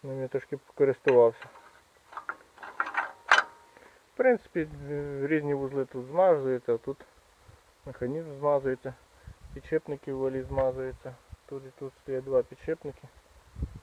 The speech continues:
Ззаді стоїть заглушка. В принципі,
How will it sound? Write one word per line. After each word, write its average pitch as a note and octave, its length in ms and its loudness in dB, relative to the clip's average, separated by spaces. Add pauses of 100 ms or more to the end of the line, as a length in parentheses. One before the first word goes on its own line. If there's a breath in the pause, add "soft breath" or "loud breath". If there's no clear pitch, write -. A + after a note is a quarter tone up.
(760)
Ззаді C3 340 -4
стоїть C3+ 300 -12
заглушка. D3+ 460 -8 (1300 loud breath)
В - 260 -18
принципі, D3 500 -8